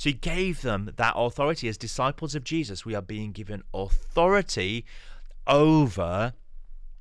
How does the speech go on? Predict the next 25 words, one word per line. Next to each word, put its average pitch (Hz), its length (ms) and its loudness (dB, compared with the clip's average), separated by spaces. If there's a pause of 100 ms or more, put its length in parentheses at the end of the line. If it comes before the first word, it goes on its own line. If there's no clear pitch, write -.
(300)
uh, 110 320 -2
the 104 160 -8
things 127 680 -2 (100)
of 113 220 -2
the - 200 -12
evil 107 400 -4
one. 78 260 -14 (840)
Uh, 113 160 -2
he's 120 140 -6
giving 123 280 -6
us 110 200 -6
authority 117 640 2
over 123 360 2
sickness, - 760 -4 (420)
authority 123 640 2
over 131 440 2 (340)
the 131 100 -2
demonic. 165 580 4
He's 104 160 -2
given 117 320 4
us 113 120 4
authority, 123 880 4 (320)
um, 131 520 2 (360)
over 156 280 2
sin, 151 480 0